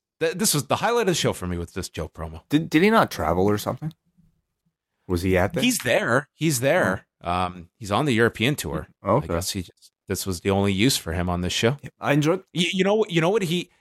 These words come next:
Speaker 1: I believe, I would have to double check this. I think he's been doing the Raw shows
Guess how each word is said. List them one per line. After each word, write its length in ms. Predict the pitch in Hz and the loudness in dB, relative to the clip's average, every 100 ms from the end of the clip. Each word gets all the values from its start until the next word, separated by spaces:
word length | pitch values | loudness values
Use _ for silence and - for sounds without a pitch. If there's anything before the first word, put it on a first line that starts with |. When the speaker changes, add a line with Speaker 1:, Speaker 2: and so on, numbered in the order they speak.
| _ _ _ _ _ _ - | _ _ _ _ _ _ -4
Speaker 1:
I 140 | 143 | -2
believe, 1120 | 113 - 139 123 123 160 165 117 90 87 - - | -2 -4 -2 0 0 0 0 0 -2 -6 -16 -6
I 80 | 110 | -2
would 100 | 113 | -2
have 140 | 151 | -4
to 60 | 139 | -4
double 220 | 147 131 | -2 -2
check 340 | - 110 - | -2 -4 -4
this. 280 | 160 180 - - | -6 -4 -6 -4
I 100 | 196 | -4
think 340 | - 147 180 | -4 -6 -6
he's 200 | - 185 | -6 -6
been 160 | 147 120 | -4 -2
doing 300 | 123 120 117 | 0 0 0
the 80 | 90 | -4
Raw 360 | 90 92 104 | -2 2 2
shows 540 | 101 - 76 60 - | 2 -4 -6 -14 -18